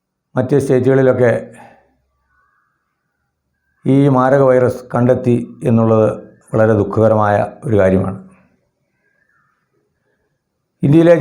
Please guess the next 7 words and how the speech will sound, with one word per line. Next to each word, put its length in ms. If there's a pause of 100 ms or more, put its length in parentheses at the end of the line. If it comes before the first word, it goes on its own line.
ജനങ്ങൾ 280 (600)
ഈ 20 (120)
മാരക 360
വൈറസിനെ 460 (1500)
ഭയപ്പെടേണ്ടതുണ്ടോ 840 (4000)
എന്ന് 300 (2000)
വിലയിരുത്തിക്കൊണ്ടിരിക്കുന്നു, 920